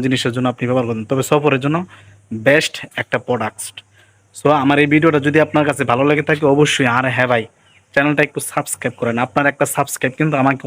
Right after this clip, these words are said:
অনেক দূর এগিয়ে নেবে। আর হ্যাঁ, কমেন্ট করে জানান, আর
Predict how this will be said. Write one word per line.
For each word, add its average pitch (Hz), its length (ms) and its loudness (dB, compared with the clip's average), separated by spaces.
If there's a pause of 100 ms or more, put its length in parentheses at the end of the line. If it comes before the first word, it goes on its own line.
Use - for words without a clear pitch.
অনেক 165 220 2
দূর 151 100 2 (580)
এগিয়ে 147 300 2
নেবে। 117 220 0 (340)
আর 139 80 2 (100)
হ্যাঁ, 127 160 -2 (380)
কমেন্ট 147 320 4
করে 156 200 4
জানান, 156 240 2 (680)
আর 135 240 2